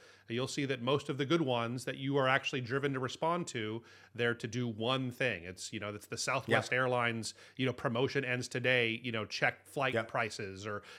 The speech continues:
Speaker 1: it says one specific thing on there. So for you, it needs to be one specific call to action. Now,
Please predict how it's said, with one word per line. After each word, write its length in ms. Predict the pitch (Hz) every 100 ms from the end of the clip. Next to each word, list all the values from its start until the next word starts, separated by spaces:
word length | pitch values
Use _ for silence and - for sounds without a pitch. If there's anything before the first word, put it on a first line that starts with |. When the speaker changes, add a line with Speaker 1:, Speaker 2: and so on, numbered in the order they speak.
| -
Speaker 1:
it 160 | 127
says 240 | - 139 120
one 300 | 127 143 143
specific 440 | - 139 143 131
thing 200 | 139 131
on 140 | 107 104
there. 140 | 98
So 380 | - 143 123 120 - -
for 260 | - 156 139
you, 600 | 117 202 185 127 131 165 147
it 180 | 143
needs 220 | 151 151 -
to 100 | 131
be 160 | 139
one 480 | 127 117 127 143 156
specific 480 | - 139 151 139 127
call 220 | 139 127
to 80 | 123
action. 460 | 123 - 101 90 - - - -
Now, 300 | 156 139